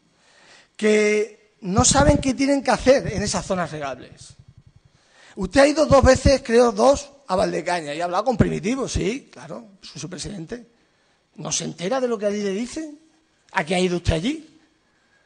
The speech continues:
Peor todavía, hay que saber,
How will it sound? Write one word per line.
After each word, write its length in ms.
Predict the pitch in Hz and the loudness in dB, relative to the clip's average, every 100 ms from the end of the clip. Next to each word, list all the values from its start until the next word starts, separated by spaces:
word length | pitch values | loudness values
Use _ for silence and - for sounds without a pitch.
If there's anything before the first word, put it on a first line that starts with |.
| _ _ - | _ _ 4
Peor 240 | 202 233 | 6 8
todavía, 640 | 311 269 226 175 147 123 - _ _ _ _ _ _ _ _ _ - | 8 8 8 4 0 -8 -18 _ _ _ _ _ _ _ _ _ -8
hay 120 | 175 | -4
que 100 | 226 | 0
saber, 600 | 226 - 269 - - | 2 4 4 2 -14